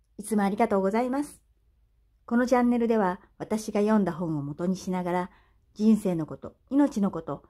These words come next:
はたまた宇宙や自然のことなど、いろいろお話してみたいと思います。毎日の生活にちょっと疲れたとき、自分が今何をすべきか悩んだとき、あなたの生きるヒントになれば嬉しいです。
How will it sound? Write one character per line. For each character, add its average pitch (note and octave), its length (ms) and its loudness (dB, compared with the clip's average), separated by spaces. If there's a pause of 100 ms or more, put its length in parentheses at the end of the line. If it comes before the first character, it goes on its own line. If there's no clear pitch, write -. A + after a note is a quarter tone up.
(300)
は - 140 -20
た F#3+ 100 -2
ま F#3+ 140 0
た E3+ 220 -6
宇 G3+ 80 -8
宙 G#3 200 2
や E3 120 0
自 - 180 -10
然 C#4+ 160 4
の F4 80 2
こ F4+ 100 0
と F4+ 100 0
な D4 140 4
ど、 F#3 180 2 (300)
い G3+ 120 -2
ろ C4+ 100 8
い F4+ 80 6
ろ F#4+ 100 4
お F4+ 60 2
話 F4 320 4
し - 20 -14
て E4+ 120 -2
み E4 100 2
た D4+ 100 0
い C4 100 2
と F#3 60 -4
思 E3 160 -2
い E3 60 -4
ま E3 120 -4
す。 - 140 -18 (1040)
毎 A#3 220 4
日 G#3 180 0
の F3+ 140 -2
生 F3 200 -4
活 F3 280 -12
に E3 140 -6
ち - 60 -6
ょ A3+ 40 0
っ A3 60 -2
と G3 100 -6
疲 D4 240 -4
れ D#4+ 80 -2
た A3 120 -4
と D#3 120 -10
き、 - 160 -20 (720)
自 A#3 160 -4
分 E4 180 8
が D#4+ 120 4
今 C#4+ 280 4 (220)
何 G4 260 2
を G3+ 60 6
す - 120 -12
べ F3+ 120 0
き - 100 -20
か E3 80 -12
悩 D#3 320 0
ん A3 60 2
だ D#3+ 80 -8
と - 100 -16
き、 - 220 -20 (560)
あ - 80 -8
な G#3+ 120 4
た G#3+ 120 2
の F3+ 100 0
生 F3 100 -6
き F4 80 -4
る F#4+ 120 2
ヒ D#4+ 100 6
ン C#4 80 6
ト G#3 100 -4
に F3 80 -2
な E3 100 -2
れ D#3 100 -4
ば C#3 100 -6
嬉 F3 220 -4
し D4 140 -2
い - 20 -6
で G#3 140 -2
す。 - 140 -20